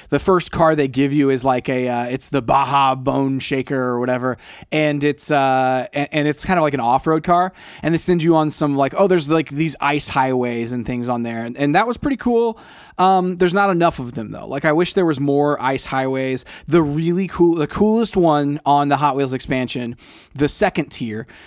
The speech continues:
they give you a car, and then they send you down water slides. Like, you're driving down these big, kinda, like, half tube, kinda, like, water slidey things, and just drifting everywhere, like, and it feels really good. Um, but so, like, it's not, it's not a bad expansion by any means. It's just,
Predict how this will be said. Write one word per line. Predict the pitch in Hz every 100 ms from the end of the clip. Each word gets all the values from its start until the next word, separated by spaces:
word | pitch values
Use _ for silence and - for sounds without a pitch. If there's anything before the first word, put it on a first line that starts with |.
| -
they | 151
give | 139 165
you | 175
a |
car, | 170 160 143
and | 147 156
then | 165
they | 170
send | - 170 165 156
you | 170
down | 151 147 143
water | 123 123 117
slides. | - 131 - -
Like, | 135 131
you're | 139
driving | 123 143 143 156 156
down | 143 139
these | 135 120
big, | 117 - 165 151 135
kinda, | - 175 160 135
like, | 123 120
half | - 143 156 156
tube, | - 160 147 131 120
kinda, | 156 143
like, | 135
water | 131 131 139
slidey | 135 156 143 147 147
things, | 160 160 135
and |
just | 127 -
drifting | 147 156 160 147
everywhere, | 139 151 147 147 151 147
like, | 143 135 - - -
and | 160
it | 165
feels | - 254 214 170
really | 185 175
good. | 143 160 113 110 - - - -
Um, | 147 147 143 143 139 - _ _ - -
but | 180
so, | - 180
like, | 160 208
it's | 277
not, | 247 165
it's | 185
not | 240
a | 139
bad | 147 156
expansion | 165 170 143
by | 131 127
any | 135
means. | 139 143 131 -
It's | 190 185
just, | - 185 -